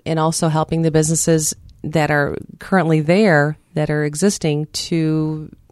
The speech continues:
keep in touch with them as to trends that they may be seeing,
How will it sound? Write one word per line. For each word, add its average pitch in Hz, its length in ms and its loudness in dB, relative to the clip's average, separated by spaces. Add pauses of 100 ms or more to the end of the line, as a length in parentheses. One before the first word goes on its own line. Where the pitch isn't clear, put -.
(140)
keep - 280 0
in 180 80 4
touch 165 300 -2
with 165 160 -2
them 156 240 0
as 139 220 -4
to 151 400 -2 (140)
trends 160 340 0
that 139 140 -6
they 175 140 2
may 202 140 4
be 190 140 2
seeing, 185 440 2